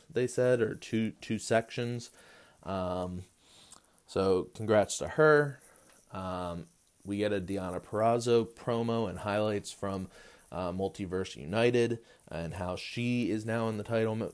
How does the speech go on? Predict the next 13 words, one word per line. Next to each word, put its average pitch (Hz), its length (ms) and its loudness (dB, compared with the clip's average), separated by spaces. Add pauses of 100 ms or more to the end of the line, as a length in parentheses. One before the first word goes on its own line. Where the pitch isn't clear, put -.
uh, 104 280 2
picture. 110 540 0 (420)
Uh, - 240 -4
Deonna 104 400 -2
says 98 320 -4
that 90 380 -2
it's - 420 -8
been 101 260 -2
a 92 80 -2
wild 92 360 2
eighteen 104 440 -8
months, 180 360 2
basically. 147 880 2